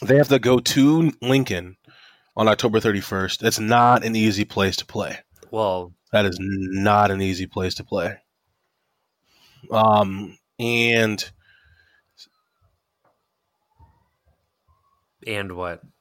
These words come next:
Speaker 1: Iowa's in Iowa. I
Speaker 2: You're
Speaker 1: think we're
Speaker 2: more
Speaker 1: gonna
Speaker 2: worried
Speaker 1: get
Speaker 2: about
Speaker 1: Michigan.
Speaker 2: Iowa than Minnesota?
Speaker 1: I am.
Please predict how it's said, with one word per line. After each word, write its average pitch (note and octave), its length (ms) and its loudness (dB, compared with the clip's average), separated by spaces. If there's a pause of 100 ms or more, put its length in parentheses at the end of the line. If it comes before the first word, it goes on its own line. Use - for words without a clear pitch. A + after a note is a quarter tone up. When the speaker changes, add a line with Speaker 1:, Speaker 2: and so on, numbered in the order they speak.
(880)
Speaker 1:
Iowa's G#2+ 420 0 (240)
in A2 120 -2
Iowa. G#2 400 0 (840)
I B2 60 0
Speaker 2:
You're B2+ 60 -2
Speaker 1:
think F3 120 4
we're F#3+ 80 2
Speaker 2:
more F3 60 2
Speaker 1:
gonna G3 100 4
Speaker 2:
worried F#3+ 60 2
Speaker 1:
get F#3 100 6
Speaker 2:
about E3 60 0
Speaker 1:
Michigan. C#3 340 0
Speaker 2:
Iowa C#3 140 -6
than G#2 360 -14
Minnesota? G#2 580 -14 (2000)
Speaker 1:
I B2+ 180 2
am. - 140 0